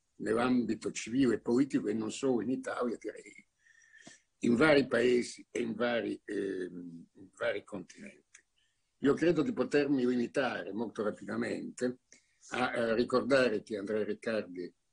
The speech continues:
è stato anche lui professore ordinario di, di storia contemporanea, prima a Bari, dopo a, a Roma, e, e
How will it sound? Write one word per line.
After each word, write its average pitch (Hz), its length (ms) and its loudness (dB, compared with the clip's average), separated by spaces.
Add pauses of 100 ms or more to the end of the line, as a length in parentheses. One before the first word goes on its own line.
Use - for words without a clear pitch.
(120)
è - 80 -16
stato 117 500 0
anche 101 240 -4
lui 131 220 4
professore 98 540 0
ordinario 101 580 0
di, 87 180 -6 (640)
di 110 100 -8
storia 123 280 6
contemporanea, 113 840 0
prima 113 260 -4
a 101 40 -4
Bari, 107 600 2
dopo 107 640 -2
a, - 280 -10
a 123 120 0
Roma, 101 540 2 (1000)
e, 139 320 6
e 113 280 -4